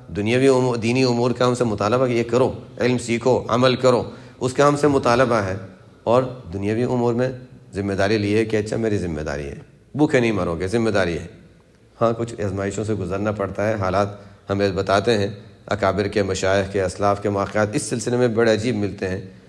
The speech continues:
کہ تنگی کا دور آتا ہے، آزمائشیں آتی ہیں، آزمائشوں میں انسان مضبوط اور ثابت قدم رہ جائے،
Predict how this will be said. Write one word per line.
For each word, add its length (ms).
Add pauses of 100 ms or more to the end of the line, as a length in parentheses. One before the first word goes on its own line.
(140)
کہ 160
تنگی 260
کا 160
دور 160
آتا 340
ہے، 160 (420)
آزمائشیں 580
آتی 240
ہیں، 220 (360)
آزمائشوں 580
میں 120
انسان 280
مضبوط 460
اور 60
ثابت 340
قدم 240
رہ 180
جائے، 240